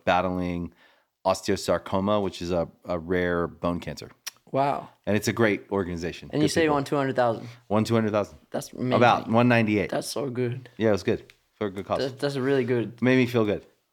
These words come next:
Speaker 2: A lot of good karma points for that as well.
Speaker 1: Yeah,
Speaker 2: Not
Speaker 1: yeah,
Speaker 2: that, that,
Speaker 1: good.
Speaker 2: not that you did it for that reason, but
Speaker 1: Just, just good.
Speaker 2: but a lot of good karma points.
Speaker 1: And it's kids, you know, like, kids
Speaker 2: Yeah, I
Speaker 1: struggling
Speaker 2: mean,
Speaker 1: with
Speaker 2: dude,
Speaker 1: it.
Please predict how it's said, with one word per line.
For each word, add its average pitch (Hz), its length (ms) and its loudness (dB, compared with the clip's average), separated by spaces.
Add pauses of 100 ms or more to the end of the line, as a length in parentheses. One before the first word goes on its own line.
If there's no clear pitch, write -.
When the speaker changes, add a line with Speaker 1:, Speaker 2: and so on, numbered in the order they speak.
(180)
Speaker 2:
A 69 40 -16
lot 123 240 2
of 123 180 0
good 120 160 -2
karma 113 240 -2
points 101 300 -10
for - 80 -6
that - 180 -4
as 117 160 -12
well. 104 260 -6 (120)
Speaker 1:
Yeah, 113 180 4 (160)
Speaker 2:
Not 127 160 0
Speaker 1:
yeah, 92 100 4
Speaker 2:
that, 127 40 2
that, 113 140 4
Speaker 1:
good. 104 80 2
Speaker 2:
not 131 180 0
that 113 100 -2
you 110 60 -2
did 113 240 -2
it 113 100 -2
for 104 160 -10
that 95 180 -4
reason, 104 420 -4
but 135 120 -8
Speaker 1:
Just, - 320 -10
just 156 220 -2
good. 135 200 4 (220)
Speaker 2:
but 123 140 2
a - 20 2
lot 117 220 2
of 110 80 -2
good 107 100 -6
karma 101 280 -6
points. - 60 -18
Speaker 1:
And 151 200 0
it's - 160 -10
kids, 127 360 2
you 95 60 -2
know, 95 140 2
like, 90 180 0
kids - 160 0
Speaker 2:
Yeah, 147 160 2
I 95 60 -4
Speaker 1:
struggling 90 260 2
Speaker 2:
mean, 85 80 0
Speaker 1:
with 80 180 -4
Speaker 2:
dude, 120 260 -8
Speaker 1:
it. 113 60 -12